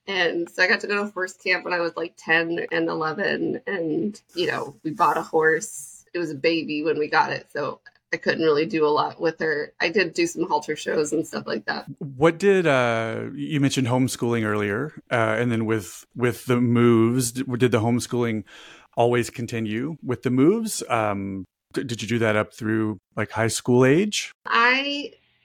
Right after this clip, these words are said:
Speaker 1: begged my mom to go to s-, to go to public school when we first got there, 'cause that's where my friend, the one little friend that I had made,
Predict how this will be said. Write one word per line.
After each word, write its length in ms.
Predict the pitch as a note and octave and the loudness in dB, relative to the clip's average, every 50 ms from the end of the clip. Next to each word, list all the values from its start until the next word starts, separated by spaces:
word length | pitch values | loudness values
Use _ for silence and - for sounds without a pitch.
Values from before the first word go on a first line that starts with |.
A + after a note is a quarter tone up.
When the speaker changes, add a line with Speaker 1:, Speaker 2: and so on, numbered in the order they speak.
| - | -16
Speaker 1:
begged 360 | G#3+ G#3 A3+ A3+ A#3+ A#3 A#3+ B3+ | -8 -2 0 0 0 0 -2 -2
my 140 | B3+ B3+ | -2 0
mom 340 | B3 A#3 A3+ G3+ F#3 G3 G#3+ - | 2 2 2 2 2 2 0 -2
to 80 | - | -4
go 300 | - - F3 E3+ E3+ E3+ | -4 -2 -2 -2 -2 -2
to 180 | E3+ - - F#3 | -4 -6 -6 -6
s-, 300 | F3+ - - - - _ _ - | -6 -8 -12 -14 -18 _ _ -8
to 140 | - F#3+ - | -6 -4 0
go 180 | - F3+ F3+ | 2 2 4
to 80 | - A3 | 2 2
public 320 | G#3+ G3+ C#3+ C#3+ C#3+ C3 | -2 -2 -2 -2 -2 -4
school 400 | - - - - D#3 D#3 D#3 D3+ | -4 -8 -4 -2 0 0 2 2
when 120 | D3+ D3 D3+ | 2 2 0
we 100 | D#3 D#3 | 0 -2
first 320 | - D3+ C#3+ C#3+ - - | 0 -2 -2 -2 -2 -2
got 240 | D3 C3 A#2 - - | -2 -2 -2 -2 -2
there, 320 | C3+ B2 G2+ F#2+ C#2 - _ | -2 -2 0 -2 -4 -6 _
'cause 300 | - - C#3+ D3 C#3+ C#3+ | -10 -8 -6 -6 -6 -6
that's 240 | - C#3+ D3 C#3+ - | -2 -2 -2 -2 0
where 120 | D#3 D3+ D3+ | -2 0 0
my 140 | D#3 D#3+ | 0 -2
friend, 460 | D#3+ - D#3 C#3+ C#3 C#3+ C#3+ D#3 E3 D#3 - - - _ _ _ - | -2 0 0 0 0 0 -2 -2 -4 -4 -6 -10 -12 _ _ _ -8
the 100 | - C#3+ | -4 0
one 240 | D#3 D#3 D#3 D#3+ D3+ | 0 2 2 2 2
little 180 | D#3 D3 D3+ | 0 0 -2
friend 320 | - - D#3 D3+ D3 D3 D3+ | -2 0 0 0 2 2 0
that 80 | D3+ | 0
I 60 | D3+ | 0
had 200 | C#3+ B2+ - - | 0 -2 -2 0
made, 360 | D#3+ C#3+ C#3 C3+ C#3+ D3 G#3+ | 0 2 2 2 0 0 -2